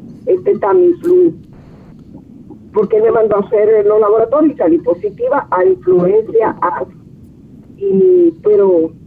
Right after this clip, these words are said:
parece que yo desobedecí porque yo no me tomé el Tamiflu. Yo ya llevaba tres días con, con estos síntomas, me dio fiebre cuatro días, y aquella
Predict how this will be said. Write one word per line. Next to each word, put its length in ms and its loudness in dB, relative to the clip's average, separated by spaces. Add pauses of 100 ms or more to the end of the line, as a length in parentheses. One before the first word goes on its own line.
(120)
parece 300 -2
que 160 0
yo 120 2
desobedecí 720 0
porque 460 -2
yo 140 0
no 100 0
me 140 0
tomé 280 0
el 80 -4
Tamiflu. 500 -2
Yo 100 0
ya 160 2
llevaba 600 0 (220)
tres 260 -4
días 420 -4 (840)
con, 380 0
con 260 0
estos 320 -2
síntomas, 800 0 (140)
me 140 0
dio 220 2
fiebre 500 0 (120)
cuatro 460 0
días, 540 0 (920)
y 580 2
aquella 480 0